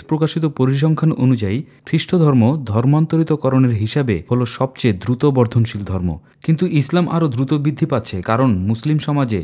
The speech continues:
জন্মহার বেশি। কিন্তু অন্যান্য প্রসঙ্গেও তিনি ভুল ধারণা দেন। তিনি আমেরিকানদের বলেন বিশ্বের সবচেয়ে কৃপণ রাষ্ট্র এবং তিনি বলেন এরা যদি কেবল জাকাত দিত তাহলে যুক্তরাষ্ট্রের সব দারিদ্রতা ও অপরাধ অদৃশ্য হয়ে যেত।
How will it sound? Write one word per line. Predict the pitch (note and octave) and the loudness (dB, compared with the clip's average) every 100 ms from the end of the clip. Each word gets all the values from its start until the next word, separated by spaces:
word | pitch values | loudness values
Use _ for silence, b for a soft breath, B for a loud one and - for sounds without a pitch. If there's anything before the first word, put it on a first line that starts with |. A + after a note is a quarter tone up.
| - | -2
জন্মহার | G#2 G#2 B2 B2 A#2 | 0 2 0 0 -2
বেশি। | F#2+ F2+ F2 - - | -4 -8 -10 -10 0
কিন্তু | G3+ G#3 - | 0 2 0
অন্যান্য | B2+ C#3+ E3+ F#3 | 2 4 4 2
প্রসঙ্গেও | E3 C3+ F3 F3 A2+ | 0 0 2 2 0
তিনি | C#3 A2+ | 0 0
ভুল | G2 B2+ | 0 0
ধারণা | A#2+ C3+ B2 | 2 2 2
দেন। | F#2+ F2 - b | -2 -6 -8 b
তিনি | - G#3 - | -2 -2 2
আমেরিকানদের | B2 C#3+ E3 F#3 F#3 | 2 2 2 0 0
বলেন | F3 F3+ G#2+ F#2 | 2 2 2 -2
বিশ্বের | A#2+ - C3+ | -4 -4 -6
সবচেয়ে | D3 C3+ A2+ | -6 -6 -6
কৃপণ | A#2 C3+ B2 | -4 0 0
রাষ্ট্র | F#2+ - F2 - | 0 -4 -8 -4
এবং | D#3 F3 | -2 0
তিনি | F3+ F3 | 2 2
বলেন | D#3 D#3+ B2 | 2 2 2
এরা | C#3+ E3+ | 4 4
যদি | F3 F#3+ | 4 0
কেবল | F#3 F3+ F3 | 0 0 0
জাকাত | B2 A2+ F3+ D3+ | 0 0 0 0
দিত | D#3+ A2 D#2 - _ _ _ | -2 -2 -4 -10 _ _ _
তাহলে | C#3+ D3+ | -2 0
যুক্তরাষ্ট্রের | C#3+ C3+ C#3 E3+ - D#3 - | 0 -2 -2 -2 -2 -4 -2
সব | C#3+ C3 | -2 -2
দারিদ্রতা | G#2+ G#2+ B2+ D3+ C3+ F2+ F2+ | 0 0 0 -2 -2 -2 -2
ও | A#2 - | -4 -4
অপরাধ | G#2 C#3+ B2+ - - | -4 0 -2 -2 0
অদৃশ্য | G#2+ G#2+ A2 - | 0 0 -2 -2
হয়ে | C3 A2 F2+ | -2 -2 -2
যেত। | - | -8